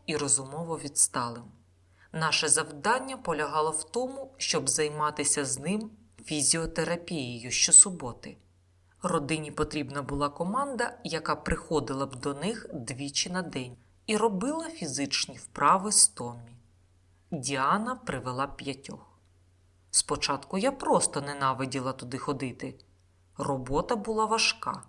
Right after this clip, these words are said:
але не приносила результатів. Принаймні таких, яких можна було помітити. Однак мені подобалася Діана.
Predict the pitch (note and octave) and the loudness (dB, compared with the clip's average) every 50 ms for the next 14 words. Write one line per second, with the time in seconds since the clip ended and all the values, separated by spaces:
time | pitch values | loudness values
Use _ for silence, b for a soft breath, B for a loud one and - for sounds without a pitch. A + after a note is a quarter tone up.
0 | - _ _ _ _ _ - F3 F#3+ B3 E4 E4+ D#4+ - - - - C#3 D3 E3 | -20 _ _ _ _ _ 4 4 4 4 2 -2 -4 -4 -4 -6 -6 -4 0 2
1 | F3 - - D3+ C#3+ C#3 C3+ B2+ A2+ C3 A#2+ - - C3+ A#2+ A2+ - - - - | 4 4 4 2 0 -2 -2 -2 -2 -2 -4 -6 -6 -6 -6 -6 -8 -12 -16 -16
2 | - _ _ _ _ _ _ _ _ _ _ _ _ _ _ - - E3 D#3+ E3 | -18 _ _ _ _ _ _ _ _ _ _ _ _ _ _ 2 4 4 4 2
3 | E3 E3 D#3+ D#3+ D#3+ - A3 A3 - - E4+ E4+ - - - - - - E3 E3 | 0 -2 -4 -6 -6 -6 -6 -6 -4 -6 -6 -8 -8 -12 -18 -14 -8 -6 -6 -4
4 | - - - - - - D3 E3+ G#3+ A3 - G#3 D#3+ B2+ C3 C3 C#3 C#3 - C#3+ | -4 -6 -8 -8 -8 -8 -4 -2 -2 -2 -2 -4 -4 -4 -4 -6 -6 -6 -6 -8
5 | C3 B2 B2 - - - - - - - - _ _ _ _ _ _ _ _ _ | -10 -10 -14 -18 -20 -20 -18 -18 -18 -18 -20 _ _ _ _ _ _ _ _ _
6 | _ _ _ - G#3 G3 G3+ A#3 C4 B3 - A#3 A3+ A3+ A3 A3 A3 A3 G#3 F#3+ | _ _ _ -2 0 0 0 0 0 0 -2 -4 -6 -6 -6 -6 -4 -4 0 0
7 | G3+ G#3+ F#3 G3+ G3+ G3+ G3 - - G3 F3+ F#3+ G#3 F#3+ D3 A#2+ A#2 A2+ A2+ A#2 | 2 2 2 0 0 2 2 2 2 2 2 2 2 2 2 0 -2 -4 -6 -12
8 | A2 | -16